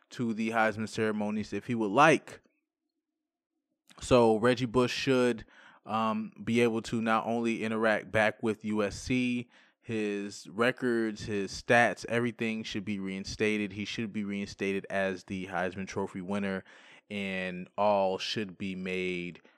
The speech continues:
fair and equal. All should be made fair and equal.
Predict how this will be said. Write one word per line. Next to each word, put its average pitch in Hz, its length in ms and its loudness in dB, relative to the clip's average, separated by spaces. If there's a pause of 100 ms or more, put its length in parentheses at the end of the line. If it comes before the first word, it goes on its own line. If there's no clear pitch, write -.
(120)
fair 101 640 2
and 92 300 -6 (140)
equal. 127 640 2 (2000)
All 113 260 -6
should 110 220 -8
be 113 100 -2
made 98 340 -2
fair 92 280 -8
and 92 140 -10
equal. 87 440 -16